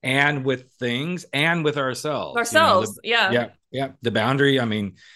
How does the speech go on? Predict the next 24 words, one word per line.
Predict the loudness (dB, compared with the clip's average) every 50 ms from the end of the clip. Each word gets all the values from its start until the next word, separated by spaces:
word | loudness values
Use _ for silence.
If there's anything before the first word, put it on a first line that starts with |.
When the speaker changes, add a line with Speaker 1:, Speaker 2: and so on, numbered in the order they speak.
| -20 _ _ _ -6
Speaker 1:
I, | -4 -2 -2 0 0
I've | -2 -2 -2
seen | -2 0 0 2
that | 2 0 0 0
work | 0 -2 -2 -2 -2 -4
so | -4 -2 -2 -2
effectively. | -2 -2 -2 -2 -2 -2 -6 -6 -6 -6 -10
Like, | -8 -8 -10 -10 -12 _ _ _ _ _ _ _ _ -2
I | 2 2 2
set | 4 4 2 2 2
some | 0 2 2
boundaries | 2 2 2 2 0 0 0 0
with | -2 -4 -2
myself | -4 -4 -4 -4 -4 -4 -4 -6 -8 -12 _ _ _ _ _ _ _ _ _ _ -8
<clears throat> | -6 -4 -4 -2 -2 -2
right | 0 2 2 2 4 4
after | 2 2 0 0 0 0
I | 2 2
had | 2 0 -2
the | -4 -8
stroke. | -4 0 0 0 0 0
I'm | -4 -8 -8
like, | -8 -6 -6
"Okay, | -4 0 0 0 0 -2